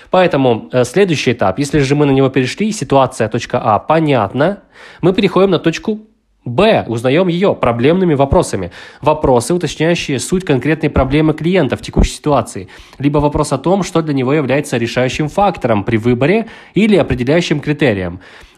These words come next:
Он сам, скорее всего, постоянно думает про эти вопросы. То есть они у него на самом деле лежат где-то более глубоко. Ну, скажем,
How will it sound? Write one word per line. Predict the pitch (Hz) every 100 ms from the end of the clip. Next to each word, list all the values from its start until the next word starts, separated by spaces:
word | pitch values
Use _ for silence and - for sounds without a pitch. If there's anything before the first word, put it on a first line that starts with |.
| -
Он | 180 208 190
сам, | - - 190 147
скорее | - 135 160
всего, | - 156
постоянно | 165 135 147 156 175 131
думает | 160 185 135
про | 127
эти | 120
вопросы. | 123 127 151 123 -
То | - 143
есть | 131
они | - 139 185
у | 220
него | 160 139 180 156
на | 127
самом | 127 156 147
деле | 160 147
лежат | 127 160 147
где-то | 147 139
более | 117 143 143
глубоко. | 117 120 117 135 175 135
Ну, | 98
скажем, | 143 190 151 139